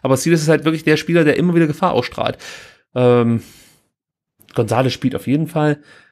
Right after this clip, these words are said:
kann ich mir schon mal notieren. Im Sturm wird Gomez spielen, weil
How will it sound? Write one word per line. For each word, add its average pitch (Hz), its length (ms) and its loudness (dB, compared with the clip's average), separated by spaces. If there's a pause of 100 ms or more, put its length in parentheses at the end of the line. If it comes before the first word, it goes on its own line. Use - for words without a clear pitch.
(120)
kann 127 120 -4
ich 123 80 0
mir 120 80 -2
schon 120 160 -6
mal 113 80 -6
notieren. 143 480 0 (160)
Im 131 80 -8
Sturm 135 440 2
wird 127 140 -2 (220)
Gomez 170 240 4
spielen, 156 440 -2
weil 120 380 0